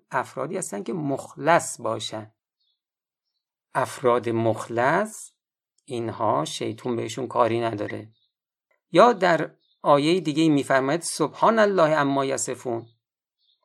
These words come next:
یعنی این چیزهایی که اینا می‌گن در وصف خدا، خدا منزه است از این چیزهایی که اینا تعریف می‌کنن. «الا عباد الله المخلصین»،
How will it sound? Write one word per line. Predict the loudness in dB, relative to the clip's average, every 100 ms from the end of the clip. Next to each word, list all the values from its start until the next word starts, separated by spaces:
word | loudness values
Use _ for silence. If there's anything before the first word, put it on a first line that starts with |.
| _ -4
یعنی | 0 0
این | 2 0
چیزهایی | 0 -6 -2 -2 -2
که | -2
اینا | -2 0 0
می‌گن | 0 0 -2 2
در | 2 4
وصف | 2 2 -4 -8
خدا، | -6 -2 2 2
خدا | 2 2 2
منزه | 4 4 4 4 2
است | 4 4 0
از | -6
این | -6
چیزهایی | -6 -6 -6
که | -6
اینا | -6 -6
تعریف | -6 -6 -8
می‌کنن. | -10 -8 -6 -8 -12 _ _ _ _
«الا | 2 6 6
عباد | 6 4 8 8 6
الله | 2 2 2 4 4 4
المخلصین»، | 0 4 4 4 2 2 2 2 2 2 -2